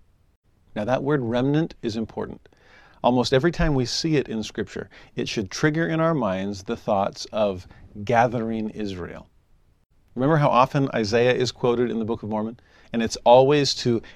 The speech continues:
emphasize the promised gathering that will eventually take place. Well, Isaiah, like many prophets, is not just a spokesman for God, but he becomes a symbol for him. And often what prophets are asked to do, not just what they're asked to teach,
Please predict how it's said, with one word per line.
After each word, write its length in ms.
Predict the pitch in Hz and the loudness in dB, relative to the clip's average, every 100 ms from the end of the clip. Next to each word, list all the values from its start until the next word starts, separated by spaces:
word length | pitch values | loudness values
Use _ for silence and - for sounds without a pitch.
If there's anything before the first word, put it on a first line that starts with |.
| - | -4
emphasize 640 | 135 139 139 - 131 131 117 | -2 -2 -2 2 4 2 0
the 120 | 113 | -6
promised 640 | - 135 127 131 - 117 | -2 0 2 0 -4 0
gathering 480 | 120 117 120 127 123 | 4 4 4 -2 -4
that 100 | 120 | -4
will 140 | 120 | -4
eventually 380 | 110 117 - 110 | -4 -6 -8 -8
take 260 | - 113 - | -8 -10 -8
place. 380 | 110 110 - _ _ _ _ _ _ _ _ | -8 -8 -14 _ _ _ _ _ _ _ _
Well, 160 | 123 120 | -6 0
Isaiah, 520 | 127 120 147 131 98 | 2 2 2 2 2
like 240 | 107 107 127 | 2 0 0
many 180 | 139 | 0
prophets, 560 | 113 110 80 - - - - - - | 0 0 -2 -4 -12 -14 -20 -20 -6
is 160 | 127 117 | -2 2
not 220 | 143 165 | 2 2
just 200 | 160 - | -2 -2
a 120 | 117 | -6
spokesman 760 | - - 151 185 - 117 92 87 | -6 0 2 2 -2 -8 -8 -12
for 200 | - 95 | -10 -8
God, 380 | 87 78 80 101 | -6 -6 -6 -8
but 140 | - | -8
he 100 | 127 | -6
becomes 500 | 117 113 139 151 135 | -6 -6 -2 0 -2
a 140 | 107 98 | -4 -8
symbol 500 | - 180 208 120 80 | -2 0 2 2 -2
for 300 | - 82 - | -10 -12 -12
him. 260 | 87 - - _ _ _ _ - | -14 -16 -20 _ _ _ _ -14
And 140 | 92 - | -8 -2
often 440 | 147 - 104 101 | -2 -2 -6 -4
what 160 | 101 - | -6 2
prophets 400 | 127 127 131 117 | 2 2 -2 -2
are 100 | 98 | 2
asked 400 | 107 110 - - | 2 2 -10 -6
to 100 | 104 | -4
do, 440 | 101 120 175 196 - - - - | 0 2 2 -2 -10 -20 -20 -6
not 200 | 120 147 | -2 0
just 180 | 185 165 | 0 0
what 100 | 160 | 0
they're 140 | 147 | 2
asked 320 | 143 143 - - | 2 0 -2 -12
to 80 | |
teach, 440 | - 180 170 - | -4 -4 -4 -8